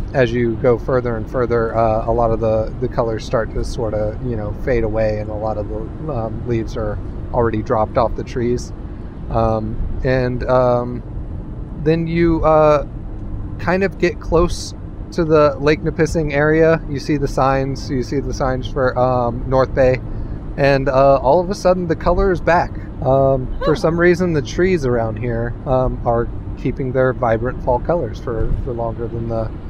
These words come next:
Speaker 1: the areas, uh, lower in the province. And, um, <clears throat> eventually, you, uh, arrive at, um, the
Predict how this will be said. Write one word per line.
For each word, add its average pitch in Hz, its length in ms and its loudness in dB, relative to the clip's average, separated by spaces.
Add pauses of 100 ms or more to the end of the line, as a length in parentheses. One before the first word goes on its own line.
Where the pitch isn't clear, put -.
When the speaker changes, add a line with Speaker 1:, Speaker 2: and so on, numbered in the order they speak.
(300)
Speaker 1:
the - 80 -2
areas, 120 460 2
uh, 117 180 2
lower 131 280 2
in 113 60 -4
the 104 60 -6
province. 110 540 -6 (1040)
And, 175 260 2
um, 170 420 2 (300)
<clears throat> - 480 -2
eventually, 151 680 2
you, 151 400 0
uh, 143 360 6
arrive 127 580 2 (720)
at, 127 260 0
um, 127 540 0 (720)
the 131 320 0